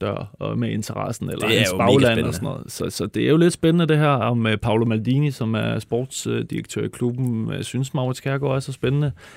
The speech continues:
Speaker 1: at det kan blive til noget konkret. Øh, jeg mener, der har været tidligere italienske interesse også. Milan er blevet nævnt tidligere, og Roma også. Øh,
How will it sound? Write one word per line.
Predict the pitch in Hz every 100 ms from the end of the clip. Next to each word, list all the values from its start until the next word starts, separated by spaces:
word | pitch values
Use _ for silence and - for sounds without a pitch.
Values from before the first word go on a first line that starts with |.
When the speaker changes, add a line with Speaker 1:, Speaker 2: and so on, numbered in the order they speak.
| - -
Speaker 1:
at | 104
det | 107
kan | 95
blive | 127
til | 127
noget | 110
konkret. | - 101 135 127 110 -
Øh, | 104 98 92 92 - -
jeg | 120
mener, | 135 135
der | 120
har | 113 -
været | 113
tidligere | 107 143 139 120
italienske | 113 113 120 -
interesse | 107 - 117 117 113
også. | 123 - - - - - -
Milan | 135 151 147
er |
blevet | - 131
nævnt | 135 120
tidligere, | - 139 139 123 120
og | - 107 104 107 110
Roma | 131 156
også. | 139 135 135 - - 131
Øh, | 131 120 113 110